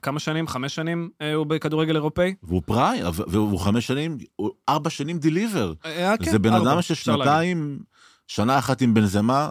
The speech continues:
Speaker 2: זה ששניהם אותו צ'מפיונס. הם אלה שסחבו את הקבוצה. שנה שעברה,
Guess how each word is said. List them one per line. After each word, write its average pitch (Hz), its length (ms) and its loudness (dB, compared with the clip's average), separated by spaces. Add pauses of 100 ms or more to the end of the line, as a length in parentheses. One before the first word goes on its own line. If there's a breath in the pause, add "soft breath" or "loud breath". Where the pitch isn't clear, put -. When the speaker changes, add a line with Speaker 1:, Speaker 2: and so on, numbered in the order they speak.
(100)
Speaker 2:
זה 92 100 -2
ששניהם 95 680 0
אותו 82 220 -6
צ'מפיונס. 80 540 -6
הם 127 180 0
אלה 113 260 0
שסחבו 95 380 -6
את 92 80 -8
הקבוצה. 82 360 -4 (500 loud breath)
שנה 113 300 0
שעברה, 170 540 2